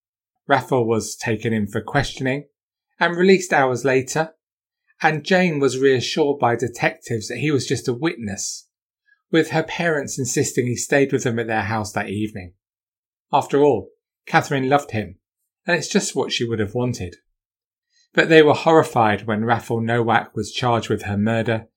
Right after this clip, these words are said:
just twenty-four hours later, closely followed by Nowak's ex-girlfriend,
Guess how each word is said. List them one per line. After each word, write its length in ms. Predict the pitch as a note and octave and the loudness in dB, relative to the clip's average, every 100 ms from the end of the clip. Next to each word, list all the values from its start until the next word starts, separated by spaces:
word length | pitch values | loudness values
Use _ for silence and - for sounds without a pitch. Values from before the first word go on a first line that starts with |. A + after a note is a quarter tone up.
| _ - | _ -8
just 200 | A2 - | -8 -6
twenty-four 480 | - G#2+ - A#2 G#2 | -6 -6 -6 -4 -2
hours 220 | F#2+ F2+ | -2 -4
later, 420 | G#2 G#2 G2+ A#2+ - _ _ _ _ _ _ _ _ _ _ _ | -4 -4 -6 -12 -14 _ _ _ _ _ _ _ _ _ _ _
closely 360 | - D3+ B2+ C3 | 2 4 6 2
followed 380 | - C3 A#2 A2 | 4 4 4 4
by 200 | A2 G#2+ | 2 2
Nowak's 540 | A2+ A2+ G#2+ G#2+ - | 2 2 2 0 -2
ex-girlfriend, 880 | G2+ A2+ - A#2 A2 A2 F#2+ F#2+ - | -8 -8 -2 0 0 -4 -4 -6 -10